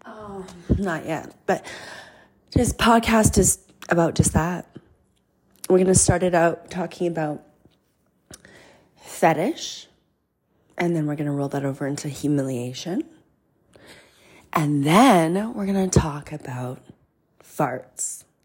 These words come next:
Yeah. Yeah. So I'm so outrageous,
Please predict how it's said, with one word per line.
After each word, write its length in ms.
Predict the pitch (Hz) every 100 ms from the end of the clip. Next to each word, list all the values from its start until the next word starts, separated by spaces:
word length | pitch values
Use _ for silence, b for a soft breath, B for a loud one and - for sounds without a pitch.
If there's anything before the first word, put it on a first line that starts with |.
| _ _ -
Yeah. 1400 | 185 185 214 262 - 254 220 208 220 208 202 180 175 - B B B B B
Yeah. 480 | 185 214 202 170 160 - _
So 540 | - - 185 170 165 160 B B B B B B B B
I'm 300 | 202 214 247
so 260 | 240 - 226
outrageous, 960 | 208 214 240 349 302 240 254 285 -